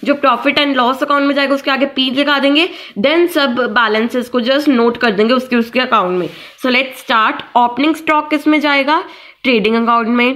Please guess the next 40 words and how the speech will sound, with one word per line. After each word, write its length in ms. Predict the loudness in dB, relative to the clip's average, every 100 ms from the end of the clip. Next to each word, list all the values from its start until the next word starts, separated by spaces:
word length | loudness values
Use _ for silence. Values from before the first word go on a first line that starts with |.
| -2
T 160 | -2 2
डाल 260 | 2 0
दिया। 260 | 0 -2 -2 -6 -18 -4
Purchase 340 | -2 0 0
किस 180 | 0 2
में 100 | 2
जाएगा? 260 | 2 0 -2
Trading 480 | 0 0 2 0
account 280 | 2 2 2
में। 80 | 0
Sale 260 | 0 0 2
किस 180 | 0 2
में 120 | 2
जाएगा? 220 | 2 0
Trading। 480 | 0 2 2 2 0 -2 -18 -18 -2
Next 260 | 0 0 0
is 160 | 0 2
purchase 420 | -2 2 0 2
return 360 | 0 0 0 2
भी 100 | 2
ट्रेडिंग 320 | 2 2 2
में 80 | 2
जाएगा, 360 | 2 0 0 0
सेल 340 | 2 2 2
रिटर्न 300 | 2 0 2
भी 100 | 0
ट्रेडिंग 420 | 2 2 2 0
में। 200 | 2 0 -2 -12 -20 -20 -6
वेजेस 380 | 0 2 2 0
किस 180 | 0 2
में 80 | 2
जाएंगी? 340 | 2 2 0
ट्रेडिंग 400 | 2 2 2 2
में, 100 | 0
because 380 | 0 2 2 2 -4
it 80 | 0
is 120 | 2 2
direct 360 | 0 0 0 -2
expense। 540 | -4 -4 -2 -2 -6 -18 -20 -20 -20 -8 -4
Carriage 340 | -2 -2 0